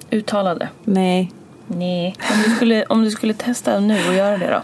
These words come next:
Speaker 2: Nej, men ibland har jag varit så här att jag sätter ett ord för året och så vidare. Men jag är alldeles för flinky. Alltså jag, jag,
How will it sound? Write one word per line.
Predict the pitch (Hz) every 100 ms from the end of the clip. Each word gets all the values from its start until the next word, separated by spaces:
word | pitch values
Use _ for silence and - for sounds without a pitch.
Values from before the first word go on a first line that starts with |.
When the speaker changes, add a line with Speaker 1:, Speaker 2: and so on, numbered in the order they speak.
| - - - - - -
Speaker 2:
Nej, | 240
men | 254
ibland | 262 254 302 269
har | 240
jag |
varit | 220 208
så | 202
här | 180
att | 185
jag | 202 202
sätter | 196 190
ett | 185 196
ord | 220 202 185
för | -
året | 220 202 190 185
och | 185
så |
vidare. | - - 196
Men | 202 220
jag | 240
är | 247
alldeles | 240 254 240 -
för | 220 107 208
flinky. | 214 262 285 220 - 196 220
Alltså | 220 233
jag, | 233 226 214 226
jag, | 226 220 214